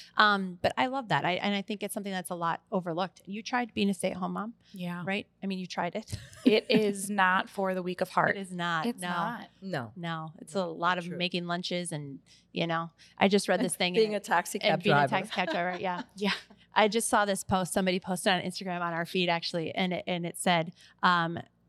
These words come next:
Speaker 1: "When did I get the memo and how did I miss it that I now have to be responsible for every meal in every single person's life for the
Speaker 3: Right.
Speaker 1: rest of my life?" <laughs> It's
Speaker 2: Yeah.
Speaker 1: it's so
Speaker 2: Well,
Speaker 1: true.
Speaker 2: yeah, of course. That's what you sign up
Speaker 1: Yeah,
Speaker 2: for
Speaker 1: it's
Speaker 2: when
Speaker 1: what
Speaker 2: you
Speaker 1: you
Speaker 2: birth
Speaker 1: sign
Speaker 2: a child.
Speaker 1: Didn't you know that?
Speaker 2: Yeah,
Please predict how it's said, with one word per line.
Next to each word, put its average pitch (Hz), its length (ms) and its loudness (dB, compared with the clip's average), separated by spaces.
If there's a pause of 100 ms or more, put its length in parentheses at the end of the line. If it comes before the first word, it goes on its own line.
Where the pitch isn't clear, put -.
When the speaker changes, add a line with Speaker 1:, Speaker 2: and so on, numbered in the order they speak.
Speaker 1:
"When 240 260 8
did 381 120 4
I 349 120 2
get 277 200 -6
the 262 60 0
memo 220 480 4 (240)
and 170 140 -4
how 214 160 6
did 285 120 0
I 285 100 4
miss 277 260 0
it 165 140 0
that 165 120 0
I 175 120 2
now 185 180 4
have 240 100 2
to - 60 -14
be 240 60 2
responsible 208 560 2
for - 180 -6
every 233 300 6
meal 185 320 4
in 165 100 -2
every 196 240 0
single 202 240 -2
person's 185 400 -4
life 180 240 2
for 190 80 2
the 180 100 2
Speaker 3:
Right. 175 100 -2
Speaker 1:
rest 180 200 0
of 196 100 2
my 175 140 2
life?" 170 280 0 (140)
<laughs> - 120 -20
It's - 360 4
Speaker 2:
Yeah. 240 300 4 (260)
Speaker 1:
it's 254 160 0
so 294 100 4
Speaker 2:
Well, 254 100 4
Speaker 1:
true. 285 160 2
Speaker 2:
yeah, 233 160 6
of 180 100 0
course. 302 400 2
That's 247 180 2
what 254 120 2
you 269 80 2
sign 254 180 4
up 294 80 2
Speaker 1:
Yeah, 311 80 2
Speaker 2:
for 247 80 4
Speaker 1:
it's 214 60 4
Speaker 2:
when 208 80 4
Speaker 1:
what 202 60 4
Speaker 2:
you 190 60 2
Speaker 1:
you - 60 0
Speaker 2:
birth 196 220 6
Speaker 1:
sign - 0 -
Speaker 2:
a 175 60 4 (140)
child. 160 320 4
Speaker 1:
Didn't 190 200 4
you 202 80 6
know 165 240 6
that? 285 340 0
Speaker 2:
Yeah, 185 240 -4